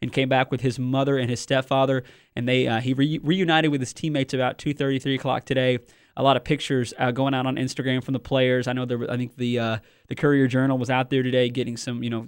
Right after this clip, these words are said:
getting, I don't know if they were able to get into the locker room or anything like that, but a lot of coverage, a lot of, a lot of, a lot of emotion from, from Ware and his teammates as they were reunited. And, uh,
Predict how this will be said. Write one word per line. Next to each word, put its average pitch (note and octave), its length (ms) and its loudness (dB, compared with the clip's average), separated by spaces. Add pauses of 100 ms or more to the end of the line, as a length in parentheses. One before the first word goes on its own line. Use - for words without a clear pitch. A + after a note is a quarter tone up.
getting, C3 300 -6
I A#2 80 -2
don't B2+ 100 -2
know B2+ 80 -2
if A#2+ 60 -4
they C3 100 -2
were B2+ 100 2
able B2 160 0
to A#2+ 60 -2
get B2+ 160 -2
into B2+ 240 -2
the A#2+ 140 -2
locker A#2+ 300 -4
room B2 180 -4
or - 20 -4
anything B2+ 260 -6
like A#2 220 -4
that, B2 320 0
but A#2+ 120 -10 (360)
a C#3+ 60 0
lot D#3 100 6
of D3 60 -2
coverage, C#3+ 320 2
a C3+ 60 2
lot C#3 140 2
of, C3+ 140 0
a B2 140 -2
lot D3+ 200 4
of, B2 140 -2
a C3 120 0
lot F#3+ 120 6
of E3 80 4
emotion D#3+ 400 4
from, A#2+ 220 -6
from B2 200 -4
Ware C3+ 220 4
and B2+ 100 2
his A#2 120 -4
teammates C3 440 -2
as A#2+ 100 -4
they B2 120 0
were B2 80 -2
reunited. B2 720 0
And, A2+ 160 -4 (380)
uh, C3 260 4